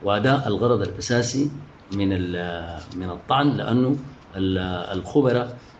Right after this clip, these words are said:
يجب أن تكون هنالك حماية للخبراء وللناس في الدرجة الأولى، ويجب أن ينالوا، أن ينالوا، آه، احترام، احترام المدير العام. وإذا المدير العام ما احترم الخبراء، نحن نقول على العملية التعليمية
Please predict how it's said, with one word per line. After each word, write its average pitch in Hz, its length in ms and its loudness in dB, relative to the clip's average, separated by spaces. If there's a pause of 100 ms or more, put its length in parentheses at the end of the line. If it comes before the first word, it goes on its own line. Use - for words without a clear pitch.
(500)
يجب 143 200 4
أن 110 100 0
تكون 123 220 2
هنالك 117 320 2
حماية 117 400 4
للخبراء 107 480 2
وللناس 101 420 0
في - 120 -12
الدرجة 101 300 0
الأولى، 110 280 2
ويجب 120 340 2
أن 107 120 2
ينالوا، 120 480 2
أن 98 80 2
ينالوا، 131 400 4 (600)
آه، 101 360 2
احترام، 185 640 4 (540)
احترام 139 400 4
المدير 107 320 2
العام. 73 260 -4 (640)
وإذا 123 240 6
المدير 156 280 8
العام 160 420 4 (260)
ما 143 140 6
احترم 151 360 4
الخبراء، 156 680 4 (320)
نحن 135 120 4
نقول 127 260 6
على 107 160 4
العملية 104 320 4
التعليمية 107 540 2